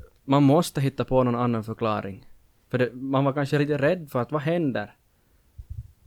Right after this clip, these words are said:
Vad, vad, vad kommer att hända nu?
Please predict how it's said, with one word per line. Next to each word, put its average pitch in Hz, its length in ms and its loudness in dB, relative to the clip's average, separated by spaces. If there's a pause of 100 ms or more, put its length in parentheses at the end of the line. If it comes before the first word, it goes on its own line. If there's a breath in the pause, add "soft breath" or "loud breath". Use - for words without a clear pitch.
(840)
Vad, 135 140 -6
vad, 151 160 -4
vad 151 100 0
kommer 165 280 2
att 131 140 -2
hända 120 340 -2
nu? 101 120 -10